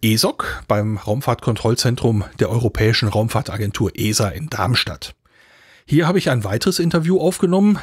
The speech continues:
Da ging es um das Problem mit einem klemmenden Antennenmast an der Raumsonde juice. Dieses Problem hat man in der Zwischenzeit gelöst und das Interview, das ich geführt habe,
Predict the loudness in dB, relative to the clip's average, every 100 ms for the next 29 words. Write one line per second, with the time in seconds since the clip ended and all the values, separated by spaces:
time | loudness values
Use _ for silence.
0 | -6 -4 -2 0 -2 -2 -4 -4 -2 -2
1 | 2 2 2 0 -2 -4 -4 0 2 2
2 | 2 0 -2 -4 0 0 2 0 0 -2
3 | -2 -10 -8 -6 -4 -2 -2 0 0 0
4 | 0 0 -2 -6 _ _ _ _ _ -4
5 | -2 -2 0 2 2 2 0 0 2 0
6 | 0 -2 -2 -2 -2 0 0 4 2 2
7 | -4 -12 -10 0 0 0 -2 -2 0 0
8 | 2 0 2 2 2 -2 -2 -4 -2 -2
9 | 0 0 2 -2